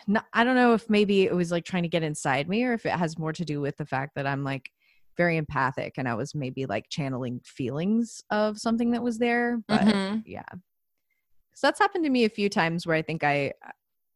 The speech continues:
Speaker 1: I tune into, like, the emotional frequency of something that's happened in the place where I am, and then I, like, kinda channel those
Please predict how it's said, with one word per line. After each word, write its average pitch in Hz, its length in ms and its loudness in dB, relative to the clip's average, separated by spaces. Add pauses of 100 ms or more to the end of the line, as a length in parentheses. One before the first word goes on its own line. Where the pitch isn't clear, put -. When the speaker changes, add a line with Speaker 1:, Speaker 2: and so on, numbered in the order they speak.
(120)
Speaker 1:
I 165 100 -2
tune 165 340 -2
into, 160 240 -4
like, 151 240 -2
the 160 160 -2
emotional 185 960 -2
frequency 220 880 -2
of 202 200 -6
something 220 360 -2
that's - 160 -6
happened 170 380 0
in 208 100 0
the 220 80 0
place 226 340 -4
where 220 100 0
I 220 100 2
am, 220 480 2
and 165 160 0
then 156 100 -2
I, 147 280 -4
like, 156 320 -8 (1800)
kinda 170 260 -2
channel 165 580 -2
those 135 600 -4